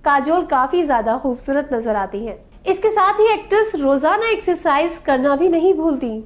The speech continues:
वो कहती हैं कि पहले फिटनेस को लेकर ज्यादा कॉन्शियस नहीं थी, लेकिन बेटी के जन्म के बाद उन्होंने इस सब बातों पर ध्यान देना शुरू किया और जिसके बाद में उन्हें काफी बेहतर रिजल्ट मिला। वो हर दिन कम से कम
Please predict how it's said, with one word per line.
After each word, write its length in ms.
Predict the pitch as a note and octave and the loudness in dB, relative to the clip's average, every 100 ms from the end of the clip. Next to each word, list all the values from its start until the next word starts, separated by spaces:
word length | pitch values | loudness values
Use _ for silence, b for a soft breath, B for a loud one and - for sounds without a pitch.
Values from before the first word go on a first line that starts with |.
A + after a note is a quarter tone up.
| - - - | -16 -10 -2
वो 100 | G4 | 0
कहती 300 | G4 F#4 G#4+ | 2 2 2
हैं 200 | A4 A4+ | 2 2
कि 100 | G#4+ | 2
पहले 360 | G#4+ E4 E4+ G#4 | 0 2 2 0
फिटनेस 440 | G#4+ E4+ F4 G#4 | -2 -2 0 0
को 120 | - D#4+ | 0 0
लेकर 360 | B3+ B3 C4 | 0 0 0
ज्यादा 320 | B3 A3+ G#3+ B3+ | 0 0 0 -2
कॉन्शियस 480 | B3 A#3 B3 F4+ E4+ | -2 -2 -2 -2 0
नहीं 260 | D#4 E4 | 0 0
थी, 220 | E4+ G#4+ A4 | 0 0 -2
लेकिन 420 | D4 B3 C#4 C4+ | -2 -2 0 -2
बेटी 280 | A#3+ B3+ E4 | 0 -2 -2
के 160 | E4+ D4+ | -2 -4
जन्म 360 | A#3+ C4 D4 D4+ | -2 -2 -2 -2
के 120 | C4 | -4
बाद 320 | A3+ A#3 B3+ C#4+ | 0 -2 -2 -4
उन्होंने 380 | C4+ D4 D#4 D#4 | -4 -2 -2 -4
इस 340 | D#4 D#4+ - | -6 -10 -4
सब 200 | D4+ E4 B3 | -2 -2 0
बातों 340 | G#3+ G3+ B3 | -2 -2 -4
पर 200 | A#3+ B3+ | -2 -2
ध्यान 360 | B3 B3+ B3 B3+ | -4 -8 -8 -4
देना 280 | A3+ G#3+ C#4+ - | -4 -6 -8 -8
शुरू 260 | C#4+ B3+ | -4 -4
किया 260 | A3+ G3 - - B B B B | -4 -12 -12 -18 B B B B
और 60 | E4 | 0
जिसके 320 | E4+ E4 G4 | 0 0 -2
बाद 340 | D#4 C4+ C4+ C#4 | 0 0 0 -2
में 200 | F4+ - | -6 -4
उन्हें 300 | C#4+ F4 F#4 | -2 -2 0
काफी 360 | A3+ A#3 E4+ | -2 0 0
बेहतर 420 | D4 B3+ A#3 C#4 D4 - | 0 0 0 -4 -6 -6
रिजल्ट 380 | B3+ B3 A3+ A3 | -2 0 -2 -4
मिला। 220 | G3 - - - - - B B B | -8 -8 -18 -20 -20 -20 B B B
वो 100 | D#4+ | -2
हर 200 | D#4 E4+ | 0 0
दिन 240 | C#4+ G4 | 2 0
कम 160 | F4 D#4 | 2 -2
से 140 | D#4 F#4+ | -2 0
कम 240 | D#4 E4 | 0 0